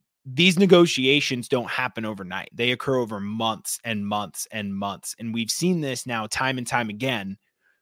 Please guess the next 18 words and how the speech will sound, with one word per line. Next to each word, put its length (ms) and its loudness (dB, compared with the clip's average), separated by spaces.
where 600 2
the 160 0
team 320 4
is 140 0
not 280 4
willing 320 0
to 300 -2
risk 640 -2
these 220 -2
contracts 600 2
turning 300 -4
sour 540 -2
and, 340 -4
and 160 -6
having 340 -4
somebody 560 -6
walk 320 0
away. 360 -6